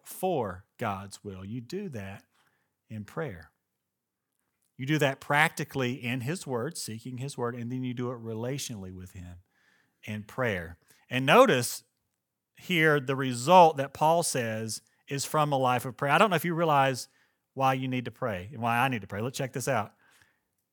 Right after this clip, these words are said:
Uh, "Since Jesus is the vine and we are the branches," uh, if we stay connected with him, look at verses ten and eleven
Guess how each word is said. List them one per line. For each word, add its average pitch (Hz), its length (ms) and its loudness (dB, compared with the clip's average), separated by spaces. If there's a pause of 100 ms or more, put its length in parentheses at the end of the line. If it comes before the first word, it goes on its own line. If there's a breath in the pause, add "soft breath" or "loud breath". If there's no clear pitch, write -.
(840)
Uh, 120 180 0
"Since 160 340 -2
Jesus 160 540 0
is 175 140 -2
the 147 100 -6
vine 127 440 2
and 120 100 -4
we 139 140 0
are 139 60 2
the 123 120 -2
branches," 107 880 -4 (1300)
uh, 113 300 -2
if 117 100 -12
we 135 100 -4
stay 143 200 -2
connected 135 500 -2
with 107 120 -6
him, 120 160 -4
look 139 140 -4
at 147 60 -10
verses 127 360 -6
ten 135 260 -6
and 120 120 -4
eleven 107 500 -4